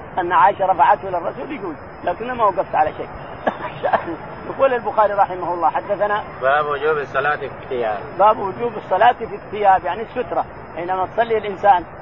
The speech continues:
Speaker 1: أول شروط الصلاة تسعة كما تعلمون. شروط الصلاة هي التي قبلها، الشرط قبلها، والأركان معها.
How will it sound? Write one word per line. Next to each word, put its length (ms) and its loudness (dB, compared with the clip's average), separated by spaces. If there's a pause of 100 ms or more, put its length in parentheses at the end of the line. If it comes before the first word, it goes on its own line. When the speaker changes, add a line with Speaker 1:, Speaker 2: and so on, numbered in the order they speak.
(140)
Speaker 1:
أول 300 4
شروط 260 -2
الصلاة 320 4 (120)
تسعة 260 -2
كما 220 0
تعلمون. 440 2 (300)
شروط 240 -2
الصلاة 440 6 (260)
هي 120 -6
التي 260 -8
قبلها، 440 -2 (340)
الشرط 320 2 (120)
قبلها، 400 2 (220)
والأركان 680 6 (240)
معها. 420 0